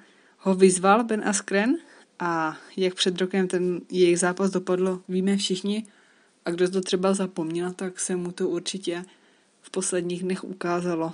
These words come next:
na zdi. No a Masvidalovi nejrychlejší vítězství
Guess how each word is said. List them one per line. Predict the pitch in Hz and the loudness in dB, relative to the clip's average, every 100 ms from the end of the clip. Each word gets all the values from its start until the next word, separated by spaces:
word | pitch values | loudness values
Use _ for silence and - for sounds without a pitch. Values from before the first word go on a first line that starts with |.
| - - - - - | -10 -20 -20 -18 -6
na | 196 170 | -2 -2
zdi. | 160 165 170 165 _ - - _ _ _ _ _ _ _ - - 202 | -4 -2 -2 -2 _ -20 -20 _ _ _ _ _ _ _ -20 -6 0
No | 190 165 147 - - - - - _ - | 2 2 -2 -10 -20 -20 -20 -20 _ -4
a | 170 170 | -2 0
Masvidalovi | 175 196 202 202 202 202 | 2 4 6 6 4 4
nejrychlejší | 190 185 196 202 196 - 214 | 4 4 2 2 2 2 0
vítězství | 202 202 196 - 208 208 180 | 0 0 -2 -2 -2 0 0